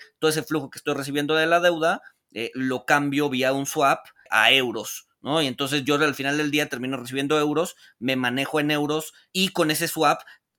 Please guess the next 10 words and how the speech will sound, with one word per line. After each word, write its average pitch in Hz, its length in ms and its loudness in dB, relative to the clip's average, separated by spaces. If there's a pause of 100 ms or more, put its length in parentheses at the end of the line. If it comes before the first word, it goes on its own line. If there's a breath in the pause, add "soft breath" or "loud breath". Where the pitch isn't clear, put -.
(180)
termino 147 540 0
pagando 131 400 0
yo 127 420 -4 (100)
pesos 135 600 -4
a, 98 460 2
al 104 120 -2
mercado 110 420 -2
local, 113 380 0
¿no? 131 160 -4
Entonces 139 380 -2